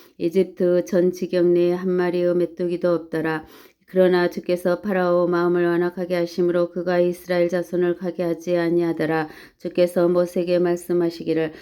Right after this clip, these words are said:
"하늘을 향하여 내 손을 내밀어 뻗쳐서 이집트 땅이 어두움고 더듬을 만한 어두움이 있게 하라." 하시니라. 모세가 하늘을 향하여 그의 손을 뻗치니,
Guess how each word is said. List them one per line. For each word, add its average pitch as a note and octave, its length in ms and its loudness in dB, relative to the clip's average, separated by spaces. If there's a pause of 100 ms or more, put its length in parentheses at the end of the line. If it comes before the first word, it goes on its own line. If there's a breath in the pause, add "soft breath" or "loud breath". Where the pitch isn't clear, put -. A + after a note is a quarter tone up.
(160 loud breath)
"하늘을 F3+ 440 2
향하여 F3+ 420 2
내 F3+ 200 2
손을 F3 480 0 (360 loud breath)
내밀어 F3+ 460 4
뻗쳐서 F3+ 480 -2
이집트 F3 460 -4
땅이 F3+ 320 0
어두움고 F3 880 0
더듬을 F3+ 440 0
만한 F3 360 2
어두움이 F3 440 0
있게 E3+ 220 -4
하라." F3 300 -2
하시니라. D#3+ 580 -4 (320 loud breath)
모세가 F3 460 4
하늘을 F3+ 400 2
향하여 F3 480 0
그의 F3+ 240 -2
손을 F3 320 -2
뻗치니, E3+ 520 -2